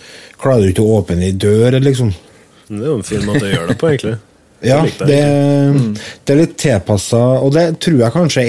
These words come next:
Speaker 1: er beste, beste måten for nye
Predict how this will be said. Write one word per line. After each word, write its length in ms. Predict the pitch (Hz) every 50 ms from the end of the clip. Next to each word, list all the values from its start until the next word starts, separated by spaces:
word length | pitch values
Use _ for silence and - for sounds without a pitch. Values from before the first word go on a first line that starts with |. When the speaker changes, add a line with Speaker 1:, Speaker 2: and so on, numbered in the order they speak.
| 117 101
Speaker 1:
er 100 | 98 98
beste, 880 | 107 110 110 - - - - - - 90 92 95 95 98 98 98 98 90 - _ _ _ - - - - - - _ _ _ _ _ _ _ _ _ _ _ _ _ _ _ - - _ _ -
beste 320 | 147 151 - - - 127
måten 540 | 139 147 156 160 147 123 - - 123 131 135
for 140 | 131 156 156 151
nye 1120 | 151 156 156 156 170 175 180 175 165 147 123 117 113 113 110 123 139 156 175 190 202 208